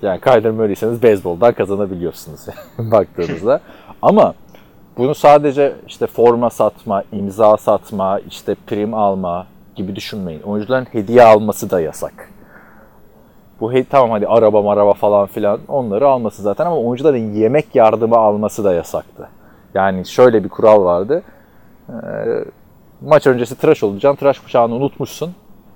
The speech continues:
"Al," diyor ya, "bu takımın tıraş bıçağını kullan," takımın sana verdiği hediye olarak geçiyordu yani. N C A A'de böyle saçma sapan kurallar var. İdi.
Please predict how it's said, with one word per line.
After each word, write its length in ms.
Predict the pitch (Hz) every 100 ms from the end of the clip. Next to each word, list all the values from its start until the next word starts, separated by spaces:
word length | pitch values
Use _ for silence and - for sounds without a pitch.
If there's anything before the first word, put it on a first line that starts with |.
| _ _ _ _ _
"Al," 220 | 156 160
diyor 160 | 147 139
ya, 120 | 139
"bu 40 | 131
takımın 320 | 139 143 131
tıraş 280 | 139 139 135
bıçağını 300 | 127 131 131
kullan," 200 | 143 156
takımın 280 | 131 135
sana 220 | 131 113 113
verdiği 300 | 139 175 156
hediye 220 | 127 127
olarak 400 | 101 90 85 -
geçiyordu 360 | 87 - 80
yani. 300 | 85 82 104
N 20 | 117
C 160 | 107
A 40 | 95
A'de 180 | 107 143
böyle 160 | 120
saçma 360 | - - - -
sapan 240 | 139 127
kurallar 440 | 127 117 107 110 90
var. 180 | 87 - - _ _ - - _ _ _ - -
İdi. 240 | 120 104